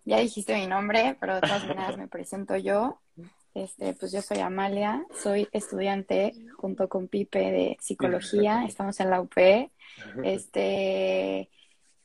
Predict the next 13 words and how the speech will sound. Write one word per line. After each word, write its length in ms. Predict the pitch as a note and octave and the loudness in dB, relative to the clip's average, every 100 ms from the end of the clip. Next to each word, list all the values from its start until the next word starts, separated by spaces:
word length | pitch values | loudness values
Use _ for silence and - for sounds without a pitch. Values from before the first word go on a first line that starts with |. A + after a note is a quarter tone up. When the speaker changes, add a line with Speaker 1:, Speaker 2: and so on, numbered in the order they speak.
| _ | _
Speaker 1:
tengo 380 | - A3+ A3+ A3 | 0 0 2 2
diecinueve 460 | G#3+ G3+ G3+ F#3+ F#3 | 0 -6 -10 -10 -8
años, 680 | F#3 G#3+ A#3 B3+ D#4+ E4+ - | -8 -10 -8 -8 -10 -14 -20
soy 220 | - G#3 | -6 -4
de 80 | G3+ | -2
la 80 | G3+ | -4
Ciudad 220 | - F#3 | -6 -6
de 80 | F3+ | -6
México, 460 | G3 A3+ A#3 A#3+ B3+ | -8 -10 -4 0 0
siempre 300 | - G2+ - | -2 -2 0
he 40 | |
vivido 260 | F#3+ F#3+ F#3+ | 0 0 -2
aquí, 480 | F3+ - A#3 D4+ | -2 -2 0 0